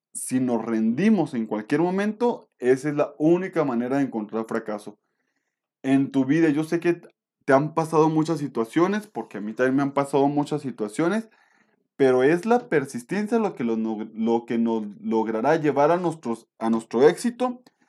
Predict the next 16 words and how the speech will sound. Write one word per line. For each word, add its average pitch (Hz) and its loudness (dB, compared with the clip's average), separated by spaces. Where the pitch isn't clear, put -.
Y 151 0
aunque 135 2
hemos, 202 0
aunque 131 2
se 143 2
hayan 202 4
cometido 160 0
equivocaciones, 180 0
no 139 2
son 185 -4
fracasos, 170 0
son 139 -2
aprendizajes. 127 0
El 120 4
único 220 2
fracaso 160 0